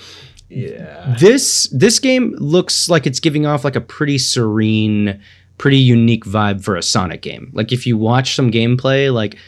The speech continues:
Speaker 2: the music that they're choosing, the sort of environment they're showing, even the aesthetics of, like, the enemies feel so different from most Sonic games. And, you know, it's an open zone game, not an open world game, whatever that means. And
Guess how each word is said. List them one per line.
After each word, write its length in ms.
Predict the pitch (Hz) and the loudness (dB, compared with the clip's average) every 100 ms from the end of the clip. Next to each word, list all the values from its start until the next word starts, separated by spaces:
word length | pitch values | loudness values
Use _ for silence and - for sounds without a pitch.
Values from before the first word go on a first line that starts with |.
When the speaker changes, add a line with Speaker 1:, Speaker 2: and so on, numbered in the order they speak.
| _ | _
Speaker 2:
the 80 | 113 | -2
music 380 | 107 113 120 127 | 2 2 2 2
that 140 | 127 | 2
they're 120 | 123 117 | 2 0
choosing, 840 | - 120 113 117 113 113 110 110 _ - | 0 0 0 0 0 0 -2 -6 _ -10
the 60 | |
sort 180 | - 104 | -4 -2
of 80 | 98 | -2
environment 540 | 95 107 113 113 110 | -2 0 2 2 2
they're 120 | 110 107 | 2 0
showing, 720 | - 104 107 107 104 101 101 - _ | -2 -2 -2 -2 -2 -4 -8 -18 _
even 220 | - 120 123 | 0 2 4
the 100 | 113 | 4
aesthetics 560 | 104 - 104 110 - | 0 -2 -2 -2 -2
of, 100 | 104 | -4
like, 140 | 95 92 | -4 -4
the 120 | 92 | -4
enemies 640 | 101 113 110 110 107 104 - _ _ | -2 2 2 2 0 -4 -10 _ _
feel 500 | - 196 220 214 196 | -4 4 6 6 4
so 420 | - - 147 135 | 0 0 2 4
different 460 | 117 104 101 95 92 | 2 0 -2 -6 -4
from 340 | 104 95 92 | -4 -2 -2
most 220 | 95 98 | -4 -4
Sonic 300 | - 87 90 | -4 -6 -6
games. 360 | 90 90 92 95 | -6 -6 -6 -4
And, 220 | 104 98 - - - | -4 -4 -12 -20 -4
you 40 | 113 | 0
know, 340 | 113 110 113 _ | 2 2 -2 _
it's 140 | 127 127 | -4 -4
an 120 | 127 | 0
open 380 | 151 131 156 135 | 0 4 4 4
zone 440 | 113 135 165 180 160 | 4 4 4 2 2
game, 440 | 165 165 165 160 | 2 2 0 0
not 100 | 120 | -2
an 100 | 104 | -2
open 240 | 95 95 | -4 -4
world 300 | 104 127 135 | 0 2 2
game, 400 | 117 123 123 120 | 2 2 2 2
whatever 240 | 104 95 92 | 0 -2 -2
that 200 | 104 104 | -2 -2
means. 480 | 104 104 104 98 - - _ _ | -2 -2 -2 -6 -10 -18 _ _
And 380 | - 117 117 117 | -2 2 2 0